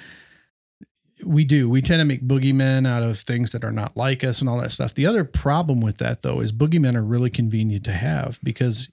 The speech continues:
if I can identify a boogeyman, and particularly if culture or the church at large can identify a boogeyman, and I can keep elevating that boogeyman, and that boogeyman is scary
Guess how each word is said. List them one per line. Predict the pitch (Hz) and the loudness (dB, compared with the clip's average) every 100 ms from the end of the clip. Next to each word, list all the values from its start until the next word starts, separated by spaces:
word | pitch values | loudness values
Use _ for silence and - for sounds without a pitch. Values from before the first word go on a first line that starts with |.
| - | -4
if | 123 | 0
I | 120 180 | 2 2
can | 180 | 2
identify | 135 120 123 135 151 143 | 0 0 0 0 0 0
a | |
boogeyman, | 131 131 135 135 131 127 131 - | 0 0 0 0 2 0 -2 0
and | 120 113 _ | 0 0 _
particularly | 135 127 220 220 147 | -2 0 -2 0 0
if | 127 | 0
culture | - 143 143 160 160 | 0 0 2 0 0
or | 139 | 0
the | 117 | -2
church | 110 - 131 147 | 0 0 2 0
at | 165 | -2
large | 139 135 147 - | 0 0 0 -2
can | 151 | 0
identify | 135 131 135 131 135 | 0 2 0 2 0
a | 123 | 0
boogeyman, | 127 127 131 127 131 131 | 0 0 2 2 0 0
and | 123 | 0
I | 123 | 0
can | 147 143 | 0 0
keep | 139 127 | 0 -2
elevating | 110 120 113 117 127 147 | -2 -2 0 0 0 2
that | 147 143 | 2 0
boogeyman, | 143 143 143 135 135 135 139 | 0 0 2 2 2 0 0
and | 135 117 | -2 -2
that | 120 120 | -2 -2
boogeyman | 123 120 117 113 | -2 0 0 0
is | 110 - | 2 0
scary | - 135 139 139 135 135 | 0 0 0 0 0 -2